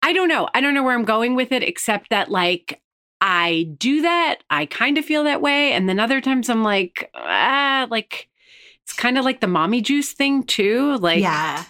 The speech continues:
Speaker 1: really? Is that how we want to feed ourselves? Like, is that what it's about? Does that make us feel good in the end? If it does,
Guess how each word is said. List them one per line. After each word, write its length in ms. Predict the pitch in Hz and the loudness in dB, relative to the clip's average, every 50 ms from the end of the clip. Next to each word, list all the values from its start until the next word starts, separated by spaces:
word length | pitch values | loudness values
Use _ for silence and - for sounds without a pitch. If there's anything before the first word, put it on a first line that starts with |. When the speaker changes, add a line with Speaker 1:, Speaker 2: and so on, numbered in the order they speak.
| _ _ - _ - | _ _ -20 _ -8
Speaker 1:
really? 380 | 202 214 233 254 277 339 320 | -2 0 0 2 2 2 0
Is 80 | 269 - | 2 2
that 160 | - 202 208 | 0 0 2
how 120 | 240 262 240 | 2 0 0
we 120 | 269 285 | 0 0
want 200 | 262 269 277 277 | 0 0 0 0
to 40 | 277 | 0
feed 180 | 277 294 285 285 | 0 0 0 0
ourselves? 520 | 285 285 - 294 294 294 294 302 285 - - | 0 0 0 0 2 2 0 0 -2 -2 -2
Like, 180 | 165 165 - | -2 -2 -2
is 120 | 180 165 - | -4 -4 0
that 200 | 180 165 - - | 0 0 0 0
what 100 | 202 196 | -4 -4
it's 120 | 190 - | -4 -6
about? 260 | 220 190 208 214 214 | -2 0 0 0 0
Does 120 | - 185 - | -4 -6 -4
that 140 | 185 170 165 | -4 -4 -2
make 160 | 185 175 - | -4 -4 -4
us 140 | 175 - - | -6 -8 -6
feel 240 | - 170 160 165 196 | -4 -2 0 0 0
good 220 | 196 262 277 269 302 | 0 0 0 0 0
in 100 | 285 294 | 0 2
the 120 | 294 294 | 2 2
end? 200 | 285 294 294 214 | 2 2 0 0
If 120 | 180 - | 0 -2
it 120 | 170 143 - | -4 -2 0
does, 420 | 175 190 233 233 185 160 143 - | 0 2 2 2 0 -4 -6 -8